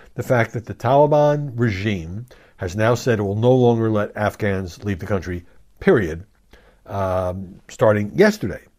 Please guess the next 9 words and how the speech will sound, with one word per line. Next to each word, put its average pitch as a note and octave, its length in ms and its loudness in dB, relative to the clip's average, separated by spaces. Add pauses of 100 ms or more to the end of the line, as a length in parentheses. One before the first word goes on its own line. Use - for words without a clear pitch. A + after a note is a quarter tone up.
(720)
That's F#3+ 240 2
a A3+ 60 4
huge A#2+ 300 0
setback. F2 600 -8 (460)
Uh, G2 480 -4
and A2 680 -6
the A2+ 80 -8
president A2+ 600 0
just A2 260 -4